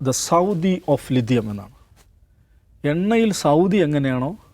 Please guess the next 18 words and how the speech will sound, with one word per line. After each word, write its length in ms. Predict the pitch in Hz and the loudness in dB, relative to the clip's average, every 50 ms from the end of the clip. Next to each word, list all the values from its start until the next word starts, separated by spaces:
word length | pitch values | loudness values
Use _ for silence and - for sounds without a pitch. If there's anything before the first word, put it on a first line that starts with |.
| _ - | _ -8
അതേപോലെയാണ് 800 | 131 131 160 180 170 156 123 120 117 113 113 117 135 196 233 175 | -4 0 0 0 0 0 -2 -2 -2 -2 -4 -6 -8 -10 -10 -8
ലിഥിയത്തിൽ 640 | 127 120 127 123 - - 160 151 147 151 170 165 147 | -6 -4 -4 -6 -4 -2 -2 -2 -2 -4 -6 -8 -8
അഫ്ഗാനിസ്ഥാൻ 560 | 117 - - 127 120 120 117 - - 110 98 | -8 -10 -8 -8 -8 -8 -10 -10 -12 -12 -12
എന്നാണ്. 140 | 101 104 - _ _ _ _ _ _ _ - | -14 -16 -20 _ _ _ _ _ _ _ -10
എന്താ 180 | 135 147 160 180 | -8 -6 -4 -2
ലിഥിയത്തിൻ്റെ 520 | 190 180 151 131 151 165 170 180 170 180 | -2 -2 0 2 2 2 2 0 -4 -4
പ്രസക്തി 380 | 170 - 139 - 156 143 - 127 | -6 -6 -6 -6 -6 -6 -4 -6
അറിയോ? 280 | 113 113 113 107 - - _ _ _ - 202 | -6 -6 -8 -12 -16 -20 _ _ _ -18 -12
നമ്മൾ 260 | 156 147 139 151 165 165 | -8 -4 -2 0 0 0
ഈ 300 | 156 156 156 160 160 - - - | 0 0 0 -2 -2 -4 -6 -6
ഓട്ടോമൊബൈൽ 500 | 135 135 127 165 160 160 165 160 165 160 | -4 -2 -2 0 0 0 2 2 4 4
ഇൻഡസ്ട്രി 420 | 147 143 147 143 - - - 147 | 4 4 2 0 0 -2 -2 0
ഇതിലേക്ക് 260 | 131 135 139 143 143 139 | 2 4 2 2 2 0
മാറിക്കൊണ്ടിരിക്കുകയാണ്, 800 | 127 120 117 123 117 120 110 104 107 104 104 101 104 110 120 | -2 -2 -2 -2 -4 -6 -8 -8 -8 -10 -10 -12 -12 -14 -12
ഈ 220 | 123 117 113 117 - - - _ _ _ _ _ - | -10 -10 -10 -10 -12 -16 -20 _ _ _ _ _ -2
ഇലക്ട്രിക് 480 | 131 139 139 - - 185 147 - - | -2 -2 -2 -2 -6 -6 -6 -4 -2
വെഹിക്കിളുകൾ 580 | 165 143 - 160 143 151 147 139 135 135 131 131 | -2 -2 -2 -2 -2 -2 -2 0 -2 -2 -4 -6
മാറിക്കൊണ്ടിരിക്കുകയാണ്. 680 | 131 127 123 123 113 - 120 107 104 104 101 98 | -8 -6 -6 -6 -6 -8 -10 -10 -10 -12 -14 -18